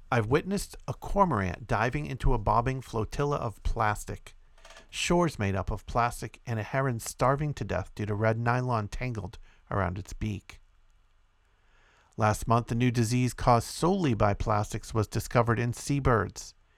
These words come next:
And in February, our group, Friends of the Welsh Harp, removed four tons of rubbish from a river in the surrounding woodland. Our rivers are not only open sewers,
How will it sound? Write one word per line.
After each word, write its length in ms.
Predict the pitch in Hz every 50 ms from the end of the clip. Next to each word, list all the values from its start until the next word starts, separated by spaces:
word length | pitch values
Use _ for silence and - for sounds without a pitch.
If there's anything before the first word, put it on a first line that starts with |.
| _ _ _ _ _ _ _
And 140 | - 107 101
in 140 | 101 98 95
February, 520 | - - 110 113 117 120 113 110 110 110
our 200 | - 113 110 107
group, 440 | 101 - 120 127 123 120 - - -
Friends 360 | - - 120 113 113 117 110
of 180 | - - 131 110
the 100 | 110 110
Welsh 380 | 107 117 113 113 113 107 -
Harp, 520 | - - - 139 135 117 - - _ - - _ _ _ - - - _ _ -
removed 440 | 120 110 113 120 117 127 131 -
four 380 | - - - - 135 156 185 185
tons 420 | - - - - 143 143 143 131
of 160 | 139 120 113 120
rubbish 380 | 117 113 107 107 101 - -
from 200 | - - 107 101
a 80 | 101 101
river 380 | 117 143 151 123 95 - - - _ _ _ _ _ _ _ _ -
in 120 | 113 104
the 80 | 107 104
surrounding 600 | - - 131 120 117 104 98 92 95 98 101 107
woodland. 540 | 113 120 113 113 117 107 98 90 95 - - - - _ _ _ _ _ _ _ _ _ _ _ _ _ _ _
Our 120 | - 107 104
rivers 420 | 101 107 107 104 113 113 104 -
are 40 | 113
not 240 | 107 107 107 113 - -
only 340 | 123 117 123 123 123 117
open 360 | 120 120 127 - - 110 101 -
sewers, 600 | - - - 135 127 117 107 107 104 - -